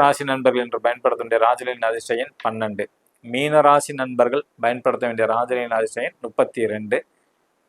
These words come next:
இந்த எண்கள் வந்து பாத்தீங்கன்னா காமனான பொது பலன் தான்.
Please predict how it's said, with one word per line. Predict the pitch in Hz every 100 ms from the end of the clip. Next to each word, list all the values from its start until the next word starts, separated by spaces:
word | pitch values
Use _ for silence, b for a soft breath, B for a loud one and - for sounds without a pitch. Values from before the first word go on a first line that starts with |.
| - 135
இந்த | 127 123
எண்கள் | 131 147 151 131
வந்து | 131 -
பாத்தீங்கன்னா | 123 120 120 -
காமனான | 123 131 131 131 135 -
பொது | 120 127 127
பலன் | 120 113
தான். | 127